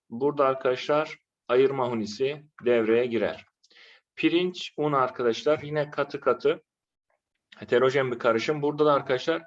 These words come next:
eleme yöntemi kullanırız pirinçle unu, e, ayırmak için. Hocam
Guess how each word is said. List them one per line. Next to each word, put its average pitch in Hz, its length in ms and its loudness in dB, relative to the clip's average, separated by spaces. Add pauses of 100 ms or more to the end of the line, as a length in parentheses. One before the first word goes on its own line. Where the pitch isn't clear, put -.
eleme 127 360 2
yöntemi 110 420 -4
kullanırız 98 800 -4
pirinçle 110 340 -6
unu, 135 340 -6 (1040)
e, 107 380 0 (280)
ayırmak 107 440 0
için. 139 140 -8
Hocam 143 360 2